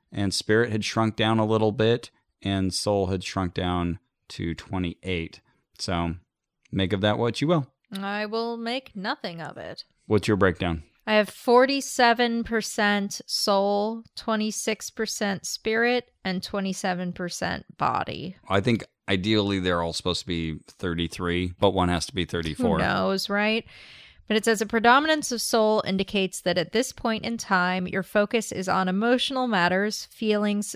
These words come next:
Speaker 2: socializing, communicating, and caring for other people. It can also indicate a talent for working with children. Your heart and throat chakra may be strong and open."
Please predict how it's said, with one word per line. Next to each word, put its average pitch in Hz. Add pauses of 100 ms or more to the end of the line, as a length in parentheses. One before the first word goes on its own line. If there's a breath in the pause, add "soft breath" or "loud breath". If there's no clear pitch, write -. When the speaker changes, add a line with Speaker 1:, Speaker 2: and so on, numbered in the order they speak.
Speaker 2:
socializing, 180
communicating, 180
and 175
caring 185
for -
other -
people. - (360 loud breath)
It 196
can 202
also 220
indicate 202
a 160
talent 220
for 202
working 185
with 185
children. 202 (580 loud breath)
Your 202
heart 226
and 202
throat 202
chakra 185
may 175
be 160
strong 202
and 202
open." 170